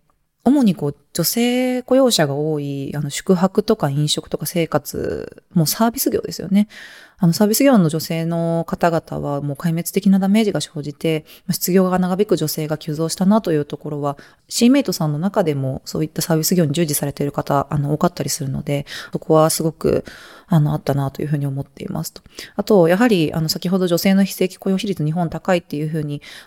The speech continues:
話したんですけれども、まあ、ニュースにもよくなっていたかと思いますが、こう、不況時にはやはりそこが雇用調整の対象になりやすい傾向があったりですとか、あとはこうコロナ禍でやはり保育園の休園だったりとか、小学校の休園みたいなところが相次いだ時に、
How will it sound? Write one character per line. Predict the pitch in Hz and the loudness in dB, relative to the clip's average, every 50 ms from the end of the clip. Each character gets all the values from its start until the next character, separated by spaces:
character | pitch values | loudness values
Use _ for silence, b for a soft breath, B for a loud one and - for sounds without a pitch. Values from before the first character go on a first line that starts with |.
| B | B
話 | - 185 175 175 180 | 0 2 2 2 2
し | - | 0
た | - - 160 | -2 -4 -4
ん | 151 | -4
で | 151 | -6
す | 147 - | -8 -6
け | - 147 | -4 -4
れ | |
ど | 139 156 | -2 2
も、 | 170 196 202 196 185 - B B B B B B | 4 6 6 4 2 0 B B B B B B
ま | - 202 | 2 4
あ、 | 196 | 6
ニ | 208 233 | 6 6
ュ | |
ー | 247 | 4
ス | 247 233 | 2 0
に | 196 175 | 0 0
も | 156 | 0
よ | 165 170 | 0 -2
く | - 165 | -2 -4
な | 170 185 | -6 -6
っ | - | -6
て | - 151 | -6 -8
い | - | -8
た | 151 | -6
か | - 143 | -10 -12
と | - - | -10 -8
思 | 147 147 156 160 | -8 -6 -4 -4
い | 160 | -4
ま | 160 170 175 | -4 -6 -6
す | - 156 143 | -6 -6 -6
が、 | 156 151 147 147 147 - - | -4 -4 -4 -4 -6 -8 -4
こ | - 156 | -2 -2
う、 | 147 | -2
不 | - | -2
況 | - - - 262 285 | -6 -2 0 0 2
時 | 294 277 214 | 4 4 4
に | 185 165 | 4 4
は | 151 147 | 2 0
や | 156 | -2
は | 165 190 | -2 -4
り | 180 156 139 - | -4 -4 -4 -6
そ | - - - | -10 -12 -10
こ | - - 190 185 | -2 -2 -2 2
が | 190 202 196 | 2 0 0
雇 | 190 - 185 | 0 0 -2
用 | 180 196 202 | 0 0 0
調 | - 226 220 | 0 0 0
整 | 220 214 175 | 0 0 -2
の | 151 | -2
対 | - - 151 147 | -2 -6 -8 -6
象 | - 175 | -4 -4
に | 165 160 | -4 -4
な | 160 165 | -4 -4
り | 165 | -4
や | 175 180 | -4 -4
す | - - 180 | 0 2 2
い | - | 2
傾 | - 151 156 - | 2 -2 -8 -6
向 | - - 156 151 | -2 -2 -2 2
が | 151 165 160 160 B B B B B B B B B B _ | 4 4 2 2 B B B B B B B B B B _
あ | - - | -2 -2
っ | - | -2
た | _ - 165 | _ -2 0
り | 151 151 | 0 0
で | 139 147 | -4 -6
す | 143 - | -8 -10
と | - 139 | -12 -14
か、 | - - - 151 151 147 175 _ _ - | -10 -4 -2 0 0 0 -2 _ _ -6
あ | 202 | -2
と | 190 254 | 2 4
は | 233 185 170 | 4 4 4
こ | - 160 | 2 -2
う | |
コ | - - 170 | -2 0 2
ロ | 190 | 4
ナ | 208 233 269 - | 4 4 4 2
禍 | 196 160 | 0 -2
で | 147 147 143 143 151 156 | 0 0 -2 -4 -4 -6
や | 160 | -6
は | 170 175 | -6 -6
り | 147 - _ | -6 -8 _
保 | _ - 165 | _ 0 0
育 | 160 - 220 | 2 4 4
園 | 208 165 | 2 2
の | |
休 | 135 - - 156 151 | 2 0 -2 -2 0
園 | 156 156 | -2 -2
だ | 160 165 | -4 -6
っ | - | -6
た | - | -6
り | 143 139 | -6 -6
と | 147 | -6
か、 | - - - 139 | -8 -8 -6 -4
小 | - - 160 | 0 0 0
学 | 151 165 - | 0 0 -2
校 | - 151 | -2 -4
の | 135 135 | -4 -4
休 | - - 151 143 | -6 -6 -4 -4
園 | 151 151 | -2 -2
み | 156 156 | -2 -2
た | 175 156 | -2 -2
い | |
な | 143 | -2
と | 139 147 - | -4 -8 -8
こ | - 139 | -8 -8
ろ | 135 | -6
が | 143 147 | -4 -2
相 | 151 156 | -2 -2
次 | - - 139 | -4 -6 -8
い | |
だ | - - | -8 -8
時 | - 151 143 - 170 | -14 -14 -8 -4 0
に、 | 180 226 247 240 214 | 2 2 4 4 2